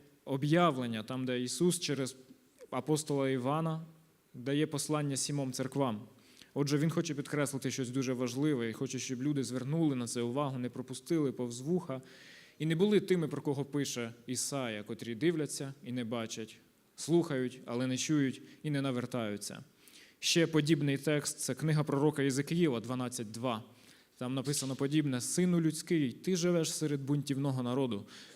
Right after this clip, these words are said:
Вони мають очі, щоб бачити, але не бачать, і вуха, щоб чути, але не чують, бо вони непокірний народ». Ось такий саме народ був, котрий постійно тіснив Ісуса. Ісус був дуже відомий всюди,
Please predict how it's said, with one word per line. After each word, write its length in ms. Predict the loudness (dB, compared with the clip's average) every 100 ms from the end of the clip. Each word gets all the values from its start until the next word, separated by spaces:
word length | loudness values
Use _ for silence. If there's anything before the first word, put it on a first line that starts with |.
| -20 -4
Вони 200 | 0 2
мають 360 | 2 2 0 -2 2
очі, 340 | 2 4 0
щоб 320 | 0 0 0
бачити, 460 | 2 0 0 -2 -2
але 200 | 0 0
не 120 | 2 0
бачать, 540 | 0 -2 -6 -12 -16 -6
і 100 | 2
вуха, 280 | 6 6 6
щоб 300 | 4 2 0
чути, 540 | 0 4 4 4 0 0
але 280 | 0 2 2
не 160 | 2
чують, 560 | -2 -2 4 4 4 2
бо 120 | -2
вони 420 | 0 0 0 -2 -4 -12 -8 0
непокірний 720 | 2 2 0 2 2 2 -2
народ». 460 | 0 0 0 -2 -8 -20 -20 -20 -20 -20 -20 -20 _ _ _ _ 0
Ось 160 | 2 2
такий 340 | 0 2 2
саме 280 | 4 2 4
народ 320 | 4 4 4
був, 340 | 8 8 8
котрий 340 | 2 0 2 2
постійно 540 | 0 -2 0 0 0
тіснив 480 | -2 -2 0 2 2
Ісуса. 540 | 2 2 0 2 -2 -6 -12 -20 _ -20 -8
Ісус 340 | -2 2 2
був 180 | 2 0
дуже 220 | 2 2
відомий 460 | 2 4 4 2 0
всюди, 600 | -2 0 2 4 2